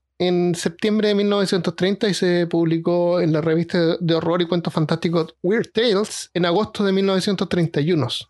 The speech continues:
treinta y uno. En el, en la historia, Lovecraft identifica a Yugo-,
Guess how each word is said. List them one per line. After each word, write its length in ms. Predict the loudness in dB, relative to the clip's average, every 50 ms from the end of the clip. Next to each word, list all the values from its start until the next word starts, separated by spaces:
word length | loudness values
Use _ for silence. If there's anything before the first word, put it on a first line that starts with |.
| _ _ _ -20 -8
treinta 260 | -4 -2 -2 0 0 0
y 60 | 0 0
uno. 180 | 0 -2 -6 -10 _ _ _ _ _ _ _ _ -20 _ _ _ _ _ _ _ -20 -18 -18 -16 -16 -18 -20 -20 -20 -20 _ _ _ _ _ _ _ _ _ _ _ _ _ _ _ _ _ _ -2
En 220 | -2 0 2 2
el, 560 | 2 2 2 2 2 2 2 2 2 0 0 0
en 140 | 0 0 0
la 60 | 0
historia, 480 | 0 -2 -2 -2 0 2 2 2 2 2
Lovecraft 420 | 0 0 -2 -2 -2 -2 0 2
identifica 680 | 2 2 2 0 0 -2 -2 -2 -2 0 0 0 0 0
a 60 | 0
Yugo-, 480 | 0 0 0 0 0 0 -2 -2 -6